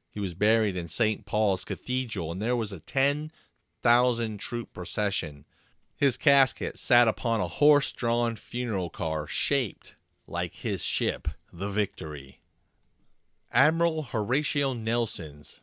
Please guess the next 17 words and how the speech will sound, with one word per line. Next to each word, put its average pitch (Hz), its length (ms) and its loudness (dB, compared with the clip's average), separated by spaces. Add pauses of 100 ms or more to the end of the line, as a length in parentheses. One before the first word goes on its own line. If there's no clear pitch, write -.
military 131 800 2
achievements 82 640 -2
were 82 760 2
unbelievable, 101 880 0 (760)
to 123 120 0
which 143 260 2
he 175 180 0
did 160 260 4
receive 160 460 0
England's 131 420 0
highest 131 440 4
honors. 110 600 0 (760)
This 190 280 4
honor 82 480 2 (360)
made 107 240 -2
a 95 80 -2
much 98 280 -2